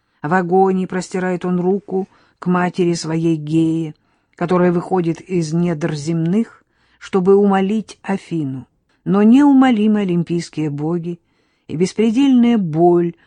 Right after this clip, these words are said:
разливается по лицу несчастной матери. Ей остается только оплакивать гибель своих сыновей.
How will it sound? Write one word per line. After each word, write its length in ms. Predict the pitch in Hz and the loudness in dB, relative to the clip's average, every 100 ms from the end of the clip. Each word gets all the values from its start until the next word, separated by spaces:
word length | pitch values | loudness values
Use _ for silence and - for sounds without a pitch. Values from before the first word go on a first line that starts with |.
| - | -10
разливается 960 | 151 175 151 175 175 175 160 147 - - | -4 -4 -2 -4 -2 -2 -2 -6 -10 -8
по 160 | - | -6
лицу 600 | 170 151 - - - 220 - _ _ | -4 -4 -8 -14 -8 -8 -10 _ _
несчастной 600 | 175 165 - 160 - 156 | -6 -6 -6 -10 -6 -4
матери. 580 | 147 139 135 139 135 139 _ _ _ _ _ _ _ _ | -4 -6 -8 -12 -12 -16 _ _ _ _ _ _ _ _
Ей 400 | 131 151 185 185 | -6 0 0 0
остается 640 | 170 - 160 165 165 - | -2 -4 -4 -4 -6 -10
только 380 | 147 151 147 147 | -10 -10 -10 -10
оплакивать 920 | 135 - 151 180 208 208 185 190 _ _ _ _ - | -10 -8 -2 -2 -4 -10 -12 -14 _ _ _ _ -12
гибель 420 | 135 180 165 170 | -4 -2 -2 -6
своих 380 | - 139 135 135 | -10 -10 -10 -10
сыновей. 640 | - 135 127 120 120 127 | -10 -10 -10 -10 -14 -18